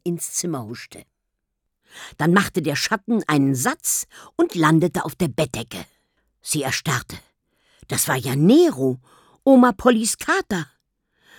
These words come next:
Aber Mama sagte doch immer, Haustiere im Bett seien unhygienisch. Trotzdem hatte Tini plötzlich das sichere Gefühl,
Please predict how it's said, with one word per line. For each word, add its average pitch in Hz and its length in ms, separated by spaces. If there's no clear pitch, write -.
Aber 196 180
Mama 233 300
sagte 220 360
doch 208 180
immer, 233 320
Haustiere 240 640
im 202 180
Bett 240 180
seien 233 360
unhygienisch. 185 960
Trotzdem 247 560
hatte 170 260
Tini 233 400
plötzlich 170 600
das 160 220
sichere 202 380
Gefühl, 208 580